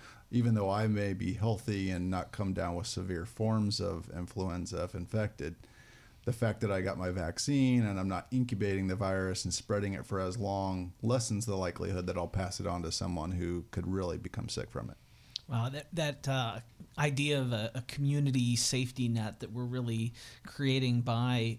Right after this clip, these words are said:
Speaker 2: getting that vaccination really, uh, resonates with me.
Speaker 1: Hmm.
Speaker 2: I was wondering if you guys could, uh, unpack a little bit, kind of, I certainly wanna be here for my patients, and, uh,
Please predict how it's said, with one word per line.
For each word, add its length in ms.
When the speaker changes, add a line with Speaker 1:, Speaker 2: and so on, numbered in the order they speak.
Speaker 2:
getting 320
that 200
vaccination 800
really, 440
uh, 200
resonates 640
with 180
me. 320
Speaker 1:
Hmm. 60
Speaker 2:
I 40
was 120
wondering 400
if 220
you 60
guys 400
could, 560
uh, 500
unpack 420
a 40
little 220
bit, 360
kind 140
of, 160
I 120
certainly 360
wanna 200
be 200
here 180
for 180
my 180
patients, 680
and, 480
uh, 300